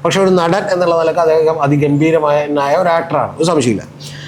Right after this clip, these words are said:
പക്ഷേ ഈ സിനിമ, ഷിബിലി അറിയേണ്ടത്, ഇത് ആളുകൾ ചർച്ച ചെയ്യേണ്ടത് മറ്റൊരു ആംഗിളിലാണെന്ന് ഞാൻ വിചാരിക്കും. അതിന് പ്രധാനപ്പെട്ട കാരണം ഈ സിനിമ യഥാർത്ഥത്തിൽ ഒരു ആവറേജ് സാധാരണ സിനിമയാണ്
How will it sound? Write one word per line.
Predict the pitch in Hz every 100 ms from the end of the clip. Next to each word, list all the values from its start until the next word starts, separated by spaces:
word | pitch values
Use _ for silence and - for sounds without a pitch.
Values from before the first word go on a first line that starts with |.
| - -
പക്ഷേ | 220 240
ഈ | 247
സിനിമ, | 220 220 196 202 160
ഷിബിലി | 180 175 190
അറിയേണ്ടത്, | 175 170 170 165
ഇത് | 165
ആളുകൾ | 160 147 165 151 147
ചർച്ച | 147 151 147
ചെയ്യേണ്ടത് | 190 180 170 165
മറ്റൊരു | 165 151 139 156
ആംഗിളിലാണെന്ന് | 139 139 147 147 131 123
ഞാൻ | 117
വിചാരിക്കും. | 107 98 - - -
അതിന് | 170
പ്രധാനപ്പെട്ട | 196 180 190 202 208
കാരണം | 190 156 143 98 80 - - - - - - - - - - - -
ഈ | 220
സിനിമ | 240 233 214 220
യഥാർത്ഥത്തിൽ | 208 180 180 180 175 175
ഒരു | 165
ആവറേജ് | 147 147 160 165 147
സാധാരണ | 143 127 135 139
സിനിമയാണ് | 139 127 107 92